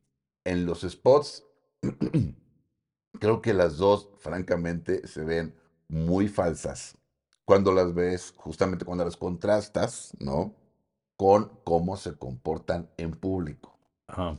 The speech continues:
Speaker 1: Son completamente distintas,
Speaker 2: Sí.
Speaker 1: ¿no? Yo entiendo, claro, que hay, que haya matices,
Speaker 2: Ujú.
Speaker 1: ¿no? Em, eh,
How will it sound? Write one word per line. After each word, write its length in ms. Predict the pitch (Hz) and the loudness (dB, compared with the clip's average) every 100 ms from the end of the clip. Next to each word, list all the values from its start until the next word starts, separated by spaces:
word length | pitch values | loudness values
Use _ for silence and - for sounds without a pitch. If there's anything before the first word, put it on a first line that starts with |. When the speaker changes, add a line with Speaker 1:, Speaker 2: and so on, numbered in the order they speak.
| - | -12
Speaker 1:
Son 340 | _ - 95 104 | _ -4 -2 -2
completamente 960 | 98 92 - 101 104 101 92 92 90 | -4 -6 -4 -4 -2 -4 -6 -8 -6
distintas, 680 | 90 80 - 82 78 - - | -4 -4 -6 -6 -6 -10 -16
Speaker 2:
Sí. 80 | - 107 90 73 | -12 -6 -4 -4
Speaker 1:
¿no? 260 | 78 90 - _ _ _ _ _ - | -6 -10 -10 _ _ _ _ _ -6
Yo 140 | 98 | 0
entiendo, 580 | 120 131 127 120 120 - | 0 2 2 4 2 -2
claro, 340 | - 92 98 98 | -4 -2 0 -2
que 180 | 85 78 | -6 -4
hay, 200 | 85 - - | -6 -6 -4
que 160 | 87 | 0
haya 240 | 85 90 90 | 0 0 -2
matices, 920 | 85 82 113 120 - - - - _ _ | -4 -2 0 0 -4 -10 -14 -18 _ _
Speaker 2:
Ujú. 220 | - 76 | -10 -8
Speaker 1:
¿no? 300 | 82 80 90 - _ _ _ _ - | -6 -4 -6 -10 _ _ _ _ 0
Em, 880 | 85 82 80 80 80 78 76 76 73 - - - _ _ | 2 4 2 0 -4 -4 -6 -8 -12 -20 -20 -20 _ _
eh, 240 | - 71 | -8 -8